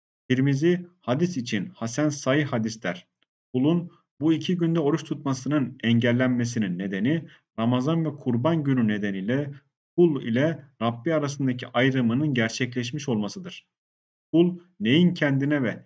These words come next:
neyin Rabbine ait olduğunu bu sayede öğrenir. Bu nedenle ayrım ve temyizi bilmenin kanıtı olan bu iki günde oruç tutmak yasaktır.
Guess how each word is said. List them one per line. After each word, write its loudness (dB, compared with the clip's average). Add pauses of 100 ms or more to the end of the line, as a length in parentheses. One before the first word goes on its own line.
(140)
neyin 4
Rabbine 0
ait 2
olduğunu -2
bu -8
sayede 2
öğrenir. -2 (380)
Bu 0
nedenle 0 (180)
ayrım 2
ve 0
temyizi 0
bilmenin 0
kanıtı -2
olan 0
bu 0
iki -4
günde 0
oruç -2
tutmak -6
yasaktır. -8